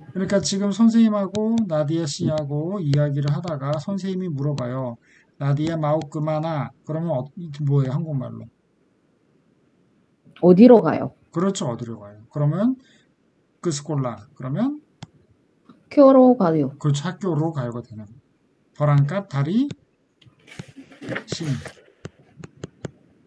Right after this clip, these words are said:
Speaker 1: 알겠죠?
Speaker 2: 네.
Speaker 1: 음, 그래서 왼쪽으로 가다, 왼쪽으로 가다. 그래서 여기서도 의로도 여기에서, 여기에서.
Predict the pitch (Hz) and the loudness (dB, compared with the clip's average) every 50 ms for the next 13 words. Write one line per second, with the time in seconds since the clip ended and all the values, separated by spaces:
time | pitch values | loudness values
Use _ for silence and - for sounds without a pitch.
0 | _ _ _ _ _ _ _ _ _ _ _ 143 139 143 143 143 - 196 220 262 | _ _ _ _ _ _ _ _ _ _ _ -4 -2 -2 -2 -2 -2 -2 -2 -2
1 | 285 285 - _ _ _ _ _ _ _ _ _ _ _ _ - 220 208 180 151 | -2 -4 -10 _ _ _ _ _ _ _ _ _ _ _ _ 6 8 8 8 6
2 | 143 147 - _ _ 147 147 147 139 131 120 117 117 - - 165 165 165 143 190 | 4 0 -6 _ _ -4 -2 0 0 0 -2 -4 -10 -10 -6 -4 -4 -2 0 0
3 | 196 196 196 - - _ _ _ _ 139 151 170 180 180 180 - 214 208 185 165 | 0 0 -2 -6 -14 _ _ _ _ 0 2 2 2 2 0 -2 -2 0 0 2
4 | 170 175 185 190 196 196 - - 135 131 - - 143 143 139 131 120 113 110 - | 2 2 0 -2 -4 -4 -6 -8 -6 -6 -4 -2 0 0 0 0 -2 -4 -8 -6
5 | 139 135 147 151 143 147 170 160 156 156 151 151 143 - 135 123 - 131 127 120 | -2 0 0 0 0 -4 -6 -6 -4 -6 -6 -8 -8 -8 -10 -8 -8 -6 -6 -6
6 | 123 135 139 - 160 156 147 147 143 151 160 156 147 147 151 160 160 156 147 143 | -6 -6 -6 -4 -4 -4 -2 -2 -2 -2 -2 0 0 0 2 2 0 0 0 0
7 | 196 226 254 262 - _ _ _ _ _ - 147 147 151 147 175 190 165 139 - | 2 0 0 0 -4 _ _ _ _ _ 2 2 2 2 2 2 2 2 2 0
8 | - - 113 110 113 117 120 123 113 - 135 123 113 110 107 - - | -2 -8 -12 -10 -10 -8 -8 -8 -8 -8 -10 -10 -10 -12 -14 -18 -20